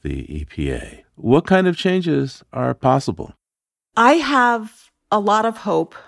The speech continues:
Speaker 2: with the Inspector General. They are taking this very seriously. They have a team of people.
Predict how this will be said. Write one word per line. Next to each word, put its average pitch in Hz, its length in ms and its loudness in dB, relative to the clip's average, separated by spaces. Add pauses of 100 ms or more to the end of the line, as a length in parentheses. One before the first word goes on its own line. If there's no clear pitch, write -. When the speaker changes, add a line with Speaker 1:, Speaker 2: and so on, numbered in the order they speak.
(140)
Speaker 2:
with 190 160 0
the 190 100 -2
Inspector 175 460 -6
General. 151 520 -6 (360)
They 180 420 0
are 190 100 -2
taking 220 440 0
this 175 180 -4
very 190 540 0
seriously. 160 760 -4
They 147 180 -4
have 160 240 -2
a 156 120 -4 (120)
team 233 440 2
of 220 180 -4
people. 233 640 -4